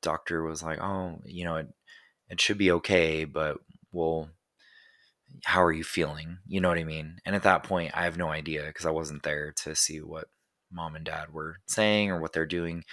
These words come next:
but I can understand the confusion because at the time it's like, "Oh, maybe I don't feel well,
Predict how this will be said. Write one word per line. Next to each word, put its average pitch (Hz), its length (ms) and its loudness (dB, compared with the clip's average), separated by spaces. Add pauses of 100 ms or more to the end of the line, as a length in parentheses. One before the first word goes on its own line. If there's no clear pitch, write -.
(260)
but 98 80 4
I 95 40 8
can 104 160 2
understand 90 360 2
the 80 40 -2
confusion 78 640 -4
because 78 280 -4
at 80 140 0
the - 60 -20
time 76 340 -2
it's - 140 -8
like, 71 140 -6
"Oh, 82 360 2 (720)
maybe 90 200 2
I - 20 6
don't 85 200 0
feel 82 200 2
well, 78 340 2